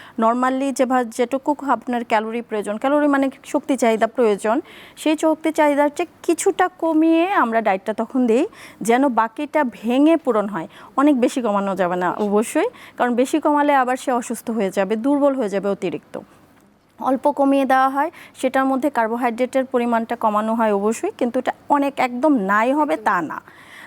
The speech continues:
যেমন সকালবেলা উনি দুইটা রুটি খেতে পারবে, সকালে আমাদের মেটাবলিজমটা অনেক ভালো অবস্থায় থাকে। So, so সকালবেলা যে খাবারটা আমরা খাচ্ছি, এটা আমাদের শরীরে অ্যাবজর্ব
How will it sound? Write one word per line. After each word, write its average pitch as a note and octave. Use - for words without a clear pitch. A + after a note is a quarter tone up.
যেমন F4
সকালবেলা C#4+
উনি C4
দুইটা A#3
রুটি A3+
খেতে A3+
পারবে, G#3
সকালে D#4
আমাদের C4
মেটাবলিজমটা C4+
অনেক C#4+
ভালো A3+
অবস্থায় F#3
থাকে। -
So, C#4
so C#4+
সকালবেলা D4
যে C#4+
খাবারটা B3+
আমরা C4
খাচ্ছি, B3+
এটা A3
আমাদের G#3+
শরীরে A#3
অ্যাবজর্ব G#3+